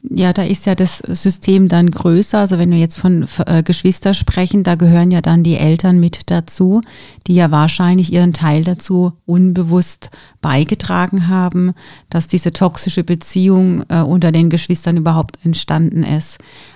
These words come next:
Also zum Beispiel, wenn die Eltern sehr eingebunden sind in ihrem Beruf, wenig Zeit haben oder vielleicht auch wenig emotionale Nähe zulassen können zu ihren Kindern,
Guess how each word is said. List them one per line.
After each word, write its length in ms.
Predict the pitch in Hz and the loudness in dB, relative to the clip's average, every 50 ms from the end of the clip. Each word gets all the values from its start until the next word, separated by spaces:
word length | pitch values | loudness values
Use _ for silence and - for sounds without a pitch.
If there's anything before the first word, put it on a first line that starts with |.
| _ | _
Also 300 | - 156 170 165 165 165 | -2 0 0 0 0 -4
zum 220 | 160 - 180 170 151 | -2 0 2 2 2
Beispiel, 480 | 151 147 131 151 165 - - 185 180 | 2 2 0 0 0 0 -2 -2 0
wenn 180 | 165 175 175 175 | 2 2 2 2
die 140 | 170 156 - | 2 0 0
Eltern 540 | 143 151 156 160 160 - 185 175 175 175 | 0 0 0 0 0 0 2 2 2 2
sehr 520 | 170 - - - 175 170 170 170 165 170 156 - - _ - - - _ _ _ | 0 -2 -2 0 2 2 4 4 2 2 0 -4 -10 _ -20 -20 -20 _ _ _
eingebunden 720 | - 160 170 175 180 185 196 170 - 196 196 190 - - | 0 2 4 4 4 4 2 2 2 2 4 4 2 0
sind 340 | 170 - - 180 175 180 160 | -4 -2 0 2 2 2 2
in 140 | 165 170 175 | 2 0 0
ihrem 400 | - - 175 170 160 170 165 156 | 0 2 0 2 2 0 0 0
Beruf, 600 | 165 160 160 - 175 180 202 220 - - - - - _ _ _ _ _ _ _ _ _ - | -2 -4 -2 0 0 2 0 0 -2 -6 -14 -16 -16 _ _ _ _ _ _ _ _ _ -6
wenig 440 | - 170 175 175 180 180 165 165 - | 0 2 4 4 4 4 2 -2 -6
Zeit 500 | - - 175 151 151 170 185 - - 190 | -6 -2 -2 0 0 -2 -2 -4 -6 -4
haben 440 | 196 190 190 190 - 202 202 202 | -4 -2 -2 -2 0 0 0 0
oder 280 | 180 - 175 175 175 170 | 0 0 -2 0 0 -2
vielleicht 420 | 165 - 160 156 160 170 165 - | -2 -2 -2 -2 -2 -2 -2 -2
auch 160 | 160 165 165 160 | -4 -4 -2 0
wenig 340 | 165 160 170 180 180 165 - | 2 2 2 2 0 0 -2
emotionale 760 | - 175 175 175 175 170 - - 175 170 170 165 165 165 165 | -2 0 2 2 0 0 0 0 0 2 2 2 2 4 4
Nähe 320 | 170 170 165 165 180 202 | 4 4 2 2 2 0
zulassen 560 | - - - 202 185 180 175 180 - - 190 170 | -2 -4 -4 -2 -2 0 -2 -2 -4 -4 -6 -6
können 340 | - - 185 175 175 175 | -4 -2 -2 0 0 -2
zu 160 | 165 - - 175 | -4 -6 -6 -4
ihren 240 | 165 170 170 175 | -2 -2 0 -2
Kindern, 540 | 165 - 185 185 180 175 170 175 175 180 170 | -2 -2 0 0 0 2 2 2 0 0 -2